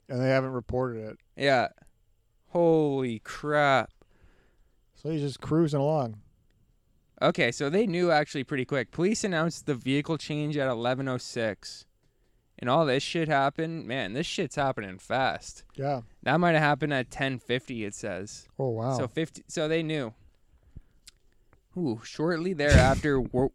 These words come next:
Speaker 2: Wortman killed a woman he knew at her home, changed his clothes again, wow, and stole her Mazda three.
Speaker 1: Ooh.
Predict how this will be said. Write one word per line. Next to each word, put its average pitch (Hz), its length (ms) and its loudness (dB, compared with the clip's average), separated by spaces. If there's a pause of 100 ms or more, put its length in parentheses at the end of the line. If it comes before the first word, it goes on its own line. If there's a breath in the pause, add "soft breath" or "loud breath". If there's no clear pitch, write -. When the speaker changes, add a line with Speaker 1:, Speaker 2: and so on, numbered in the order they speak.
Speaker 2:
Wortman 151 580 2
killed 175 320 2
a 185 80 4
woman 151 420 2
he 147 160 -4
knew 131 480 -2 (800 loud breath)
at 123 200 4
her 123 160 2
home, 131 600 -4 (640)
changed 185 460 -2
his 190 180 -2
clothes 156 320 -2
again, 127 680 -4 (260)
wow, 120 420 2
and 123 200 -8
stole 143 540 -4
her 143 180 -2
Mazda 123 500 -4
three. 117 480 -8 (540)
Speaker 1:
Ooh. 240 480 2